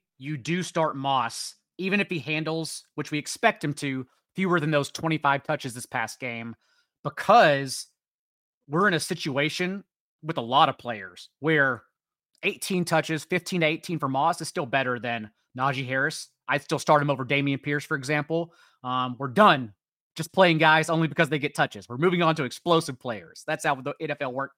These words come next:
now. For the Colts passing game, too, I'm sure people have questions, and I think you and I both like both Michael Pittman and Josh Downs. What we've seen so far is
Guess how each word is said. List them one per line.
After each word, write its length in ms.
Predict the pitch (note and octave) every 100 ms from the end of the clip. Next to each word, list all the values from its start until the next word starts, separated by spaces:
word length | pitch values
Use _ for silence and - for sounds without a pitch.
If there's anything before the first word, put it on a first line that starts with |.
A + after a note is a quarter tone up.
| -
now. 180 | G#2+ F2+ - _ _ _ _ -
For 400 | F#3 F#3 E3+ - _ -
the 40 |
Colts 240 | D#3 E3 -
passing 340 | G3 F#3 F#3+
game, 180 | F3 E3
too, 180 | G3+ F#3+
I'm 80 | D3+
sure 220 | F#3+ F3+
people 240 | F#3+ E3+
have 120 | D#3
questions, 560 | - D#3+ - D#3+ D#3 - _ _ -
and 220 | D3+ D#3
I 100 | D3+
think 200 | F#3+ F#3
you 120 | F3+
and 80 | E3+
I 280 | D#3+ D#3 D#3 _
both 420 | B2 C3 F3 F3
like 380 | D3+ C#3 D3 _ _ _ A#2+
both 580 | A2 A#3+ G#3 F3 E3+ _ _ D#3
Michael 260 | E3 D3+
Pittman 420 | D#3 E3 D3+ D3+ - _ _ _ _
and 220 | F3+ F3+ D3
Josh 340 | D#3 C3+ -
Downs. 540 | B2 G2+ - _ - _ _ _ _ _
What 100 | D#3
we've 140 | C#3+
seen 220 | - A3+
so 180 | G#3+ F3+
far 400 | E3+ E3 F3+ A3+
is 520 | - E3 D3+ D3 -